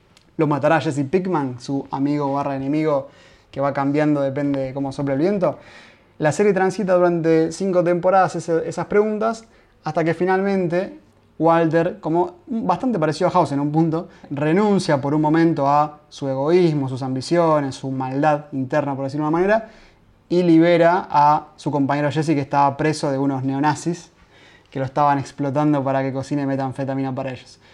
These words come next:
Y en esa liberación, totalmente violenta y llena de sangre a lo Tarantino, termina con un balazo que lo deja muerto, no sin antes dar un último paseo por,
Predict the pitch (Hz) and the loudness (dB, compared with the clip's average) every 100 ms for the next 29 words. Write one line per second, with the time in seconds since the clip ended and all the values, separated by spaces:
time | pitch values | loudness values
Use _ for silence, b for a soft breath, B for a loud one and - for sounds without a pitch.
0 | b b _ - 170 170 170 165 156 156 | b b _ 2 4 4 2 2 4 4
1 | 160 160 160 220 190 190 170 135 135 143 | 4 4 2 2 2 2 -2 0 0 0
2 | 139 135 135 151 160 156 147 131 127 160 | 0 0 2 6 6 6 2 0 -6 -8
3 | 143 139 135 160 156 143 139 160 170 190 | -6 -6 -4 -2 0 0 0 0 0 0
4 | 185 214 b b b b _ - 139 156 | -2 -4 b b b b _ -8 -2 2
5 | 156 151 170 175 165 165 165 170 185 196 | 2 2 2 4 4 2 0 -4 -4 -8
6 | - _ - 147 147 160 - - 147 147 | -18 _ -6 -2 -2 -4 -10 -6 -2 -2
7 | 147 147 143 127 123 160 165 B B - | -2 -2 -2 -2 -4 -6 -8 B B -4
8 | 160 196 196 202 196 190 175 185 - - | 0 0 0 2 2 2 0 -4 -6 -6
9 | 143 147 156 175 156 160 165 151 - 160 | -2 2 4 4 4 2 2 -2 -2 0
10 | 156 156 147 143 156 160 | 0 -2 -2 -2 -2 -6